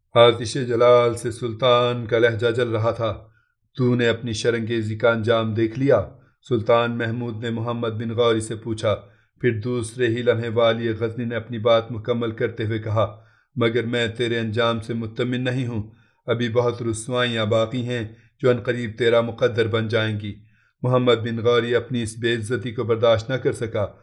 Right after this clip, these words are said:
वो फितरतन एक गैरतमंद इंसान था।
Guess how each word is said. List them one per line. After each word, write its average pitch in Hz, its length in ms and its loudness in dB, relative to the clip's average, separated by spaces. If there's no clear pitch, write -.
वो 117 80 8
फितरतन 120 580 0
एक 113 240 -4
गैरतमंद 117 580 2
इंसान 113 400 -2
था। 104 180 -6